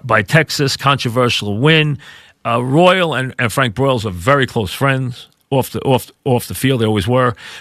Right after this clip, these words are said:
But this was a very tough loss for Arkansas. Big win for Texas. Texas is gonna play Notre Dame in the Cotton Bowl. First time Notre Dame's going to a bowl game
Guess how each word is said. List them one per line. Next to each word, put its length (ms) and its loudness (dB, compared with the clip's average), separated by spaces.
But 140 0
this 160 -2
was 140 0
a 60 2
very 480 2
tough 300 0
loss 260 -2
for 320 -8
Arkansas. 640 -2
Big 160 0
win 180 -4
for 140 -8
Texas. 560 -2
Texas 380 0
is 60 -8
gonna 140 -2
play 160 0
Notre 200 2
Dame 220 0
in 60 0
the 60 -2
Cotton 340 2
Bowl. 200 0
First 260 -4
time 160 -4
Notre 160 -2
Dame's 200 -6
going 220 -4
to 180 -4
a 40 -20
bowl 320 0
game 380 -2